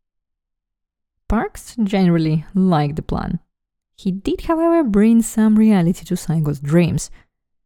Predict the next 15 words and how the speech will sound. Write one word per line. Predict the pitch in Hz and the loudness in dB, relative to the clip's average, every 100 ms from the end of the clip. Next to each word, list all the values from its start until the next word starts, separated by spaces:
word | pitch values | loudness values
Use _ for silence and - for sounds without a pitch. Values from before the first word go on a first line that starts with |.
| _ _ | _ _
Japan | - - 185 214 320 - _ | -8 -4 0 0 0 -8 _
needed | 190 190 247 240 - | 0 0 0 -6 -8
global | 156 156 165 214 214 240 | -2 2 2 2 0 -2
political | - 254 220 170 165 - 165 | -2 -2 0 0 -4 -2 -2
reform | 160 - 160 151 151 - - _ - | -2 -2 0 2 0 -4 -14 _ -2
and | 226 | 0
a | |
unified | 233 185 156 - 156 151 | 2 2 2 0 0 0
ruler. | 143 170 147 139 - - _ _ _ _ | 0 0 0 -2 -4 -10 _ _ _ _
And | 190 220 | -6 -4
until | 262 226 247 | -6 -6 -6
that | 240 233 | -4 -4
happened, | - - - 180 170 | -6 -8 -4 0 0
he | - 180 | 0 -6
said, | - 151 | -2 -4